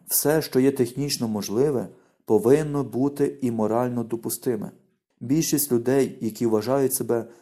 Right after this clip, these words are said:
сучасними і прогресивними, схвалюють подібні практики і критикують тих, хто виступає проти, називаючи відсталими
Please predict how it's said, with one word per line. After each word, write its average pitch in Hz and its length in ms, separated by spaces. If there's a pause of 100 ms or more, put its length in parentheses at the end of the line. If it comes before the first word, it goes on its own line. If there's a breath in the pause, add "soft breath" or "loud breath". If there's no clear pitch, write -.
сучасними 113 840 (180)
і 123 100
прогресивними, 110 920 (340 soft breath)
схвалюють 147 680
подібні 131 440
практики 123 640 (320)
і 123 60
критикують 123 720
тих, 143 320 (340)
хто - 180
виступає 117 540
проти, 127 480 (420)
називаючи 113 640
відсталими 120 760